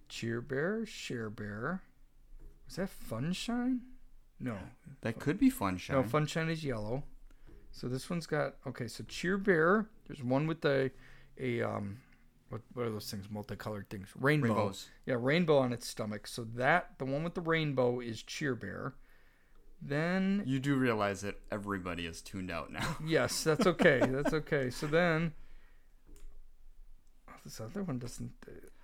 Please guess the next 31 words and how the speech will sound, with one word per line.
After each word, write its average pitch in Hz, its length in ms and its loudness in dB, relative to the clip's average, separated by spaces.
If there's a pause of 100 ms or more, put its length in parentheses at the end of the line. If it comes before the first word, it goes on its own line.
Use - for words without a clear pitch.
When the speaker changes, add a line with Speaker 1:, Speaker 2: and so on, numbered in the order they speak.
(100)
Speaker 2:
I 113 80 -2
remember 135 360 4
Lionheart. 104 580 -4 (220)
There 120 200 0
we 101 80 -4
go. 98 400 -4
He 127 100 0
was 131 80 2
Speaker 1:
Well, 170 100 8
Speaker 2:
the 185 60 12
Speaker 1:
those 196 120 10
are 208 40 10
Speaker 2:
lion. 190 60 10
Speaker 1:
the 180 60 6
cousins, 208 580 4
though. 107 160 -4
Speaker 2:
The 131 80 -6
cousins. 110 480 -6
Well, 135 140 -2
Speaker 1:
Yes. 185 260 0
Speaker 2:
hey, 269 60 -2
they're 240 220 -6
still 226 260 -6
Care 95 240 -8
Bears. - 140 -8
Speaker 1:
You 170 80 2
know, 156 100 6
and 156 180 2
then 156 140 0
the 147 140 4
raccoon 156 800 2